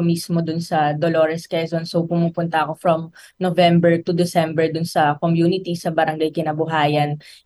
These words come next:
eh, a-, at Barangay Santa Lucia. So, dun siya nagsimula.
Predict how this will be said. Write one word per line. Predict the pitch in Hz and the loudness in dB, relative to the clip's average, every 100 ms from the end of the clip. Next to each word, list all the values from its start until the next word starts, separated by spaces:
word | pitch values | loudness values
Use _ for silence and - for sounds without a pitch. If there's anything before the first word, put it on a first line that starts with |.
| _ | _
eh, | 156 | -2
a-, | 175 170 | 0 0
at | - 180 180 | 0 0 2
Barangay | 175 175 170 165 | 2 4 2 0
Santa | 170 170 170 | 0 0 0
Lucia. | 170 - 170 160 | -2 -2 -2 -2
So, | 170 170 | -2 -2
dun | 165 | -2
siya | 170 185 | -2 -2
nagsimula. | 165 156 190 175 147 147 | -2 -2 -2 0 2 0